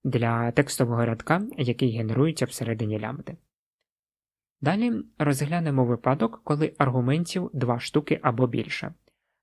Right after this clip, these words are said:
Ну от нехай у нас буде другий аргумент з типом string, е, або навіть не string, м, давайте char напишемо.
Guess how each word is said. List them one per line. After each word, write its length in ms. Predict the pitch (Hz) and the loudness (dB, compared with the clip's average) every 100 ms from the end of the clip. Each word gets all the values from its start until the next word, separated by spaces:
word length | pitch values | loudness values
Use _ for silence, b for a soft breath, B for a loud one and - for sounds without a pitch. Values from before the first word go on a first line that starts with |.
| - | -2
Ну 200 | 208 208 | 0 2
от 160 | 143 139 | 0 0
нехай 340 | 131 135 123 | 2 2 2
у 120 | 143 | 0
нас 260 | 123 113 123 | 0 -2 -2
буде 280 | 127 117 107 | 0 2 4
другий 360 | 139 120 113 | 4 4 2
аргумент 600 | 127 123 160 208 208 190 | 0 2 4 2 2 -2
з 120 | - - | -2 2
типом 300 | 135 123 110 | 2 2 -6
string, 560 | - 185 202 196 147 | -2 2 2 0 2
е, 300 | 135 127 123 - | 2 2 2 4
або 200 | 127 117 | 4 4
навіть 280 | 107 101 | 2 -2
не 120 | 120 117 | -2 -2
string, 480 | - 202 196 151 | 0 0 0 0
м, 320 | 127 117 113 113 | -2 -2 -4 0
давайте 320 | 123 120 117 | 4 2 2
char 260 | - 110 110 120 | -2 -2 -2 -2
напишемо. 600 | 123 107 120 - 127 139 | -2 -2 -4 -2 -2 -4